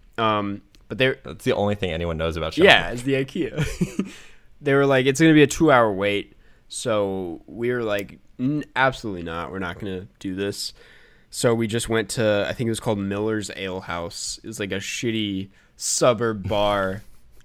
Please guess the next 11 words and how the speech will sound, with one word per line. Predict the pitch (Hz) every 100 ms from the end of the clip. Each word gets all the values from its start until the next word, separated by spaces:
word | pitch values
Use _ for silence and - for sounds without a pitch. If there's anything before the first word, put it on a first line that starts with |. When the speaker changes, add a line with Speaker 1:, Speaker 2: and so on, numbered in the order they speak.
| - -
Speaker 1:
and | 123
just | 117 110 98
drank | 95 110 107 110
and | 113
eat, | 101 110 -
ate | 101 113 107
nachos | 101 104 113 104 107 123
for, |
like, | 131 107 -
two | - 120
hours | 107 107 107 107 104 -